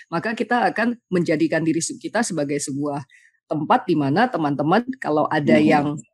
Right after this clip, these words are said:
Speaker 1: menjadikan se-, sesua-, seseorang yang safe gitu loh. Jadi
Speaker 2: Benar.
Speaker 1: siapapun juga mau ngobrol, kita
Speaker 2: Hmm.
Speaker 1: menjadikan kita sendiri sebagai a safe space,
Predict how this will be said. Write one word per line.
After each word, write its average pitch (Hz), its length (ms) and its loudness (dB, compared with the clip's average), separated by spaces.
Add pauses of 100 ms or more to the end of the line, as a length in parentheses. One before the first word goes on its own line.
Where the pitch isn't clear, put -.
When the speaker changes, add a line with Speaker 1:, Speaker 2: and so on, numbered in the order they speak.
Speaker 1:
menjadikan 208 420 4
se-, 269 260 4
sesua-, 175 380 2
seseorang 196 460 4
yang 254 100 6
safe 233 320 4
gitu 160 240 0
loh. 139 200 0 (200)
Jadi - 220 4
Speaker 2:
Benar. 220 260 10
Speaker 1:
siapapun 170 160 0
juga 156 240 -4
mau 160 180 -2
ngobrol, 190 540 0
kita - 260 0
Speaker 2:
Hmm. 285 140 4
Speaker 1:
menjadikan 156 380 0
kita - 260 -8
sendiri 165 320 0
sebagai 180 320 0
a - 100 -4
safe 196 220 0
space, - 560 0